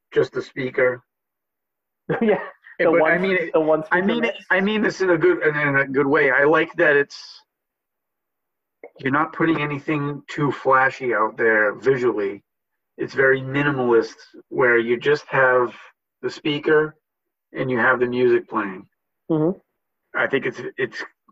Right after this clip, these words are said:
Speaker 1: it forces me to turn the sound on when I'm flipping through my phone. I go, "Oh, Maddie posted another, ano-, another, he's got another post on there," and I,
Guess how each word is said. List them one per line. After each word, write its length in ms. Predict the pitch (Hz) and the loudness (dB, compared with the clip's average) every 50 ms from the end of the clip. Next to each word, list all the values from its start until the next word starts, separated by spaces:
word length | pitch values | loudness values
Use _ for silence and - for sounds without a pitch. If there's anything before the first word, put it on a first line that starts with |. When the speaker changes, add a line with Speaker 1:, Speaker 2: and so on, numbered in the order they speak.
| _ _ _ | _ _ _
Speaker 1:
it 180 | - 170 151 - | -4 -4 -4 -2
forces 460 | - 180 185 196 190 - 170 147 127 | 2 2 4 4 2 0 -2 -4 -2
me 180 | 160 170 175 160 | 0 0 2 2
to 120 | 143 123 | 2 0
turn 260 | - - 147 147 135 | 0 0 -2 -2 -2
the 60 | 131 | -4
sound 400 | - - 139 131 131 139 135 127 | -4 -2 0 2 4 4 2 2
on 260 | 117 107 107 107 107 110 - | 0 -2 -4 -4 -6 -8 -6
when 120 | 123 120 | -4 -4
I'm 160 | 117 110 107 - | -2 -4 -4 -8
flipping 340 | - - - 143 - 135 117 | -8 -4 -4 -4 -2 -4 -4
through 180 | - 139 131 | -2 -2 0
my 140 | 123 - 139 | 0 0 -2
phone. 340 | - - 147 143 139 131 123 | -2 0 0 0 0 0 0
I 100 | 123 120 | 0 2
go, 200 | - 170 175 - - | 2 2 2 2 2
"Oh, 260 | - - - - - _ _ _ _ _ _ _ | 0 0 0 -2 -4 _ _ _ _ _ _ _
Maddie 280 | 143 139 143 143 139 131 | -2 -2 0 0 -2 0
posted 420 | - 147 151 147 - - - 104 | 2 2 2 2 2 -2 -4 -4
another, 440 | - - 143 143 131 127 120 - - _ _ _ _ _ _ _ _ _ _ _ _ _ _ _ _ _ _ _ - - | -2 0 0 2 2 2 2 0 -2 _ _ _ _ _ _ _ _ _ _ _ _ _ _ _ _ _ _ _ -8 -6
ano-, 280 | 147 135 131 135 - 123 | -4 -2 0 0 2 2
another, 380 | 127 127 131 123 127 127 123 | 2 2 2 2 2 2 2
he's 200 | 143 143 135 120 | 2 2 0 2
got 120 | 127 151 139 | 2 0 0
another 240 | 139 143 131 117 - | 0 0 -2 0 0
post 260 | - 131 139 - - | 0 0 0 0 0
on 160 | 139 123 113 107 | -2 0 0 2
there," 200 | 110 107 104 107 | 2 0 0 0
and 80 | 107 110 | 0 0
I, 260 | 110 113 110 107 | 0 0 0 -2